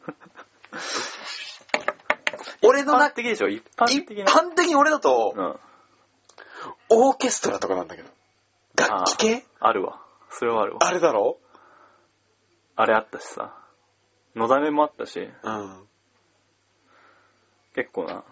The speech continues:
Speaker 2: 最近だと軽音を見て始めるって人いるらしいから。
Speaker 1: うんうんうん。
Speaker 2: 割とリアルで。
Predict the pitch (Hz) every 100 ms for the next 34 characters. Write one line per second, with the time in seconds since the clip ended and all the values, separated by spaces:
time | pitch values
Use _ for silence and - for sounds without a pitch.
0 | _ _ _ _ _ _ _ - 135 143
1 | 143 - - 131 127 131 131 131 131 139
2 | - 107 104 107 - - 107 101 101 110
3 | 110 107 92 92 85 90 101 107 _ _
4 | _ - - - 104 110 107 107 90 90